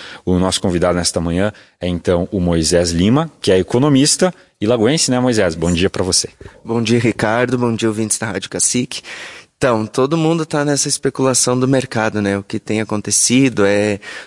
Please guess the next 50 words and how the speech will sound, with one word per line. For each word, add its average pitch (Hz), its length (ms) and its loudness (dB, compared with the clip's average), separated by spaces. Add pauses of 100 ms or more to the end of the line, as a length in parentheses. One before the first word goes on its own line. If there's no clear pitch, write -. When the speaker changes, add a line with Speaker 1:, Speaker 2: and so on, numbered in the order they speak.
Speaker 2:
todo 135 180 2
mundo 139 180 4
comentando, 123 720 2
né? 117 240 0
"Meu 117 160 0
Deus, 127 240 2
o - 40 -4
que - 80 -12
que 127 100 -2
vai 117 120 2
acontecer? 117 560 -2
O 120 60 0
dólar 113 320 0
tá - 160 -4
alto, 113 560 -2
o 104 40 -6
que 123 160 -4
que 123 80 -2
vai 123 120 0
afetar 117 520 -4
no 120 80 -2
nosso 110 280 -4
dia 110 180 -2
a - 20 -2
dia? 113 400 -4 (440)
Tipo, - 200 -6
nós 117 320 2
aqui 120 160 -2
do 120 100 -2
Lagoa 117 240 2
Vermelha, 117 420 -2
o 110 40 -4
que - 160 -6
que 139 200 -4
isso 135 200 -2
vai 120 200 0
afetar 123 640 -4
na 120 80 -4
nossa 110 300 -2
cidade?" 113 520 -4
Então, 127 540 -4 (680)
é, 123 140 -2
estamos 135 320 -2
aí 143 140 2
pra 139 340 0
esclarecer 123 640 0
algumas 127 320 -2
dúvidas 147 460 -2
e 160 40 -2
tentar 151 640 0